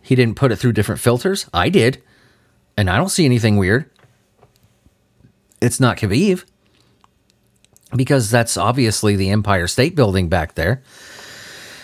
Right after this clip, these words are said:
<sighs> So what are we looking at here? That photo, at least as far as my Photoshop proficiency, has not been doctored.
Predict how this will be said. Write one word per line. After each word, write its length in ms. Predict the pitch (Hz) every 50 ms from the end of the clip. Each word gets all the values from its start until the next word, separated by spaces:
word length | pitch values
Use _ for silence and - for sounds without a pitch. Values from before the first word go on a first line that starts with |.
| - - _ _ _ _
<sighs> 460 | - 131 120 98 87 78 - - - -
So 140 | - -
what 120 | 123 123 139
are 40 | 135
we 80 | 131
looking 260 | 117 117 117 - 98
at 140 | 90 80 -
here? 260 | - 90 - - 80 - - - _ _ _ _ _ _ _ _ _ _ _ _ _ _ _ _ _ _ _ _ _ _ _ _ _ -
That 320 | 98 92 117 123 135 131
photo, 560 | - - 135 120 120 117 120 120 127 135 131 - _
at 200 | - - 110 98
least 240 | 107 123 127 131 -
as 100 | 117 98
far 240 | - - 113 107 104
as 120 | 104 -
my 160 | 104 101 104 107
Photoshop 600 | - - 107 104 104 107 104 - - 107 92 -
proficiency, 800 | - 107 95 - 107 98 - - 110 98 - 110 110 117 127 - - - _
has 300 | - 110 104 98 85 87
not 420 | 95 98 107 113 131 143 - 104
been 300 | 95 113 107 110 110 107
doctored. 560 | 90 107 95 95 92 - - 78 - - -